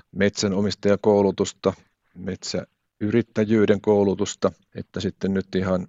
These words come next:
viimeisimpänä on tullut tämmöinen metsäalan johtamisakatemia, jota nyt on pyöritetty pian parisen vuotta, jossa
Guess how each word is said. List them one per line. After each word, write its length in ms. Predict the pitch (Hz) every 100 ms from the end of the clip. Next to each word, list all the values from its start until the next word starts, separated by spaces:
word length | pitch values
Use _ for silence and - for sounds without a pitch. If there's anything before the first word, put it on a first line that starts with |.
| 95
viimeisimpänä 800 | 104 98 101 95 95 90 92 92
on 100 | 90 87
tullut 280 | 90 90
tämmöinen 280 | - 95 92
metsäalan 1120 | 92 92 87 80 _ _ _ - 98 92 90 - - -
johtamisakatemia, 1160 | 98 98 - 98 95 - 104 - 98 95 90 90
jota 280 | 85 80 87
nyt 240 | 85 -
on 160 | 85 82 _
pyöritetty 580 | - 95 87 - - - - _ _
pian 260 | 107 101 92
parisen 500 | 104 104 95 92 92
vuotta, 440 | 107 98 - 80
jossa 340 | 78 78 87